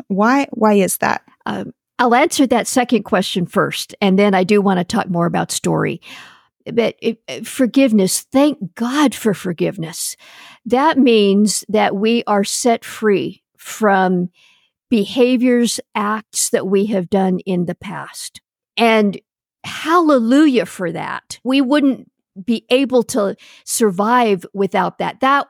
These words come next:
Speaker 2: is a huge gift that Jesus makes available to us just for the asking, a free gift that we can just say, "Yes, I accept the gift," and we are set free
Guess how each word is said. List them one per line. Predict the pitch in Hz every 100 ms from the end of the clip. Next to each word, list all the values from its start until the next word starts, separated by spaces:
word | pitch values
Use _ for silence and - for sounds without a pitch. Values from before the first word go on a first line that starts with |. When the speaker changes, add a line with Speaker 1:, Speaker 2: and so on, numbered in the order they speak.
| -
Speaker 2:
is | 220 -
a | 185 185 180 -
huge | 226 - - 294 311 311 240 -
gift | 240 180 -
that | 202 185
Jesus | 226 220 202 214 175
makes | 214 208 -
available | 196 196 190 185 180
to | 170 - 180
us | 170 - - -
just | - 285 - -
for | - - 233 247 240 - - _
the | 247 233
asking, | 226 262 - 220 180 - - - _ -
a | 220
free | 208 - - - 285 359
gift | 277 269 254 _ _
that | - 185 -
we | 220 233
can | - 226
just | 226 208 -
say, | - 240 214 196
"Yes, | 214 202 - -
I | 226
accept | 214 208 220 202 -
the |
gift," | 180 156 156 - _ - - _ -
and | 214 190 190 180
we | 185 220 202
are | 180
set | - 190 156
free | - 185 139